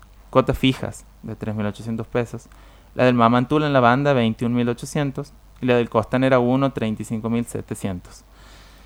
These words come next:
Eh, cuando los alquileres o el mercado inmobiliario te está ofreciendo, ¿no? lo-,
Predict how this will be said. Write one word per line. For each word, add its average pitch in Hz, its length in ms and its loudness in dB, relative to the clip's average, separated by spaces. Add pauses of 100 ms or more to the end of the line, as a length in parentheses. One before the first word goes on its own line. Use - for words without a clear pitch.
(460)
Eh, 90 500 0 (280)
cuando 110 600 4
los 101 220 0
alquileres 110 600 0
o 101 120 -4
el 90 100 -6
mercado 95 400 -8
inmobiliario 101 720 -4
te - 120 -10
está 98 220 -4
ofreciendo, 104 720 -6
¿no? 101 180 -6
lo-, 101 220 -8